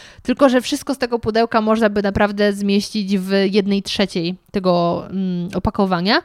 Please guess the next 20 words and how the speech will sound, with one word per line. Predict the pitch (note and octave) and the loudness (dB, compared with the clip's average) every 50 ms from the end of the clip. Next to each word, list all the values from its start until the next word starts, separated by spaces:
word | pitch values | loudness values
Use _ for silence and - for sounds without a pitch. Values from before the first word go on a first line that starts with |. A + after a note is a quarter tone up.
| - - | -4 -8
Jest | A#3 - | -2 0
tam | D#4 C#4+ | 0 0
tylko | - - C4+ A#3+ | 0 -4 -6 -4
kilka | - D4+ D4+ - C#4+ A#3 | -2 -2 -2 0 -2 -2
kart | - - A#3+ A3+ A3+ A3+ - - | 2 4 4 4 4 2 -4 -10
z | - - | -12 -6
tymi | - A3+ G#3 G#3 G#3 G3+ | -4 -2 0 0 0 -2
potrawami, | - - G3 - G3+ F#3 F3+ G#3 A3+ B3+ C#4 C#4 C#4 C#4 D4 _ _ _ _ _ - | -2 -6 -6 -4 -2 0 2 2 0 0 0 -2 -4 -4 -6 _ _ _ _ _ -6
jedna | - A#3 B3 A3 A3+ | -2 -2 0 0 0
taka, | G#3+ A#3 A3+ - G#3+ | -2 -2 -2 -2 -2
mm, | G3+ F#3+ F#3+ - _ _ - G#3 G3+ G3 F#3+ F#3+ F#3+ G3+ - | -4 -4 -6 -12 _ _ -12 -8 -8 -6 -6 -6 -8 -8 -4
karta, | - A#3 A3 G#3+ - - G3 F#3 | 0 0 0 0 0 -2 -2 -2
gdzie, | G3+ F#3+ F#3 - - G3 | -2 -6 -8 -8 -8 -4
na | G3+ G3 | -4 -4
której | - - A3 G3 G3 G3+ | -2 -2 0 0 0 -2
się | - - G3 | -2 -4 -4
te | G3 G3 | -4 -6
klejnoty | F#3+ - G#3+ F#3+ F#3+ G3 G3 F#3+ G#3 | -4 -4 -4 -2 -2 -4 -4 -2 -2
układa, | F3 F3 - A#3 B3 B3+ C#4+ C#4 | -2 0 2 2 2 2 2 -2
no | A#3+ | -2